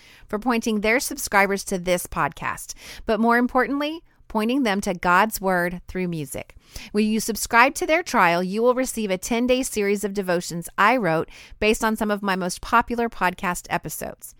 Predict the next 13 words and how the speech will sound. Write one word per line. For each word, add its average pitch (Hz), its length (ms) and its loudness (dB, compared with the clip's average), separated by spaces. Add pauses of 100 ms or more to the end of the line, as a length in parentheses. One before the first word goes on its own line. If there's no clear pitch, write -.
(100)
So - 160 -2
I 214 40 4
encourage 262 340 4
you 240 60 0
to 208 140 0
check 220 180 0
them 202 140 -2
out 226 300 0 (240)
at 190 160 -2
the 185 160 -6
overflow 214 640 0
dot 180 300 -2
com. - 360 -6